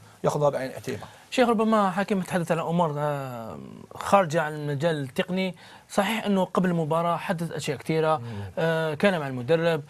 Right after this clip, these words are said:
Speaker 2: ما حدث في فرنسا، آه، الاصابات ربما اثرت على اللاعبين
Speaker 3: مم.
Speaker 2: معنويا. ما هي الاشياء اللي لازم نتفاداها في
Speaker 3: لا،
Speaker 2: مباراه هذه
Speaker 3: شوف،
Speaker 2: المساء؟
Speaker 3: آه، شوف، يعني ال-، ال-، ال-، الم-، المدرب، المدرب كي ما يعوش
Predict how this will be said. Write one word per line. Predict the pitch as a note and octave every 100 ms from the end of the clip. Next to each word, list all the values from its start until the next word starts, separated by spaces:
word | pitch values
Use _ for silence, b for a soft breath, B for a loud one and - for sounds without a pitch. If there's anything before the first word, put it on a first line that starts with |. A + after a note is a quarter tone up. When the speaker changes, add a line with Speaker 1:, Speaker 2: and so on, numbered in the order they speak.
| B B
Speaker 2:
ما | F3
حدث | D#3 E3+ D#3
في | D3 C#3+
فرنسا، | D3 D3 E3+ D3 D#3+ D#3 B B B
آه، | E3 E3 D#3+ D#3 D#3
الاصابات | A3 F#3+ E3 D#3 D3
ربما | D#3 D3 D#3+ D#3+ F3
اثرت | D#3 D#3 D3
على | D3
اللاعبين | C#3+ C#3+ C3+ D#3+ E3+ D3+
Speaker 3:
مم. | C#3+ C#3+ C#3 C3+ C3+
Speaker 2:
معنويا. | D#3 D#3+ D3 D#3 F#3 E3+ B B B B - - -
ما | B3+
هي | C4
الاشياء | A#3 G3+ - A#3+
اللي | G3+
لازم | E3+ F#3 F#3+
نتفاداها | F3 F3+ D#3+ F#3+ F#3+ F#3
في | D#3
Speaker 3:
لا، | D3+
Speaker 2:
مباراه | D3 D#3+
هذه |
Speaker 3:
شوف، | D#3+
Speaker 2:
المساء؟ | D3+ D#3 C#3+ B2+
Speaker 3:
آه، | A#2 A2+ G#2+ G2+
شوف، | G2 - G#2
يعني | A2+ A2 A#2+
ال-، | A2+ G#2+
ال-، | G#2+ G2+ G2 F2+ F2+ E2+ F2 - - F2
ال-، | F2 F#2 G2+ -
الم-، | G#2 A2 A#2
المدرب، | A2+ G#2+ A2 G2+ A#2 G#2 F2 G2 - _ _ -
المدرب | G#2 G2+ B2 B2+ B2
كي | -
ما | A2+ G#2+
يعوش | G#2 C3+ A#2+ -